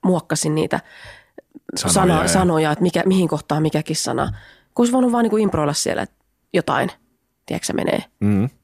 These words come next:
Speaker 1: Mut kun ei osannut, kun mä halusin niistä niinku täydellisiä lauseita niistä.
Speaker 2: Joo.
Speaker 1: Et, et kyllä siinäkin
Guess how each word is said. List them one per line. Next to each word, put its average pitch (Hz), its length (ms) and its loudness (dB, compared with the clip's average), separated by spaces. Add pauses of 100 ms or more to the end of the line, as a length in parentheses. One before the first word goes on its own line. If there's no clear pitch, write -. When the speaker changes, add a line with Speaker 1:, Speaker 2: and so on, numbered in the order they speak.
Speaker 1:
Mut 208 120 -2
kun - 100 0
ei 285 100 4
osannut, 165 320 2
kun - 120 -2
mä 202 60 2
halusin 202 280 2
niistä 202 220 0
niinku 202 120 0
täydellisiä 156 560 2
lauseita 160 400 0
niistä. 85 340 -4 (120)
Speaker 2:
Joo. 151 220 -4 (960)
Speaker 1:
Et, 180 100 0 (320)
et 180 120 -4 (220)
kyllä 196 180 0
siinäkin 185 360 0